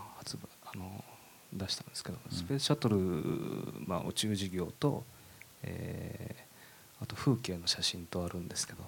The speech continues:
Speaker 2: うん。
Speaker 1: ランドとスペースっていうことで、
Speaker 2: うん。
Speaker 1: えー、まあ、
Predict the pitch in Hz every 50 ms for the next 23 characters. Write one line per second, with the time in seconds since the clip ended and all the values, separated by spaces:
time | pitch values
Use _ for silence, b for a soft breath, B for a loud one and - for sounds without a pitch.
0 | - - 87 85 85 - - - - - - 107 120 123 110 95 90 87 - -
1 | - - - - 101 90 - - - - - - - - - - - - - -
2 | - 87 87 - - 90 85 85 92 - - - - - - - - - - 107
3 | 107 107 - - - - - - - 104 92 -